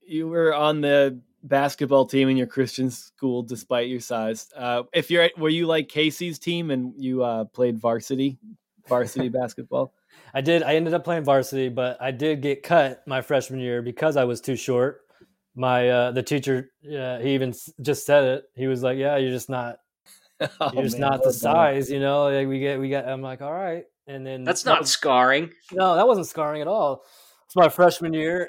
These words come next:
Speaker 2: and, uh, so, but then I did, I did play the next three years. And what's great is that I played for that coach again on, on my junior year. And, uh, we had problems. And the last game of the season,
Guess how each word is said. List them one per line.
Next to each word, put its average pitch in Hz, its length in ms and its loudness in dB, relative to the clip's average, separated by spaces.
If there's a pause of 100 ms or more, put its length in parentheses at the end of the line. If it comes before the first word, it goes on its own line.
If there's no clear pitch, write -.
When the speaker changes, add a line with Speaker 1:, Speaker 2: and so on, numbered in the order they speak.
Speaker 2:
and, 151 200 -2
uh, 139 360 4 (600)
so, 180 260 4
but 180 80 2
then 185 100 4
I 175 100 6
did, 170 200 6
I 160 140 6
did 160 300 -2
play 151 360 2
the 147 120 -4
next 147 260 -4
three 151 240 -4
years. 131 480 -6 (120)
And 151 260 -6
what's 131 180 -2
great 151 460 4
is 139 140 -2
that 139 100 -2
I 135 80 -2
played 151 420 -2
for 139 120 -4
that 135 260 -2
coach 143 320 -4
again 117 640 -4 (920)
on, 131 420 2 (180)
on 131 160 -2
my 117 140 -2
junior 123 500 -2
year. 101 460 -8 (500)
And, 123 520 0
uh, 104 440 -4 (580)
we 127 200 0
had 127 400 0
problems. 110 640 -4 (360)
And 127 280 -6
the 120 80 -2
last 123 380 2
game 123 180 -2
of 117 80 -6
the 110 80 -8
season, 113 640 -8